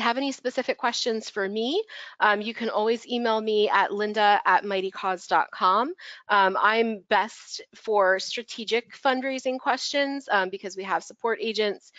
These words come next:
who are available to, to help you with password issues and login issues and technical things. But I'm here at your disposal if you have questions about strategy or the best way to use the Mighty Cause platform.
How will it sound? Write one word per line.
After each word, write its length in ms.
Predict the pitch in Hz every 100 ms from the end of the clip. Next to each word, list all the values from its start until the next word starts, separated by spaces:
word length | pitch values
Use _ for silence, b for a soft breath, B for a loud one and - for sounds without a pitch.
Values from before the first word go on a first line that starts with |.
| B B -
who 120 | 220
are 140 | 196
available 440 | 190 185 180 180 175
to, 320 | 202 170 -
to 120 | 208
help 240 | 190 180
you 120 | 185 170
with 220 | 170 _
password 500 | - 294 - 269 254
issues 380 | 247 - 240 208
and 160 | 190 233
login 400 | 254 220 214 208
issues 420 | 202 214 196 185
and 140 | 165 B B _
technical 460 | 277 269 247 220 208
things. 380 | 208 185 185 185
But 100 | -
I'm 180 | 208 220
here 340 | 220 202 202 180
at 160 | 196
your 120 | 202
disposal 460 | 196 - 262 262 247
if 140 | 226
you 80 | 214
have 120 | 196 -
questions 400 | 190 - 202 202
about 280 | 190 156 -
strategy 640 | - 220 214 214 220 208 B B _
or 320 | 202 180 170
the 100 | 185
best 280 | 202 185 -
way 120 | 185
to 60 | 170
use 320 | 185 262 262
the 120 | -
Mighty 240 | 247 220 214
Cause 260 | 214 185
platform. 640 | - 202 170 - 208 175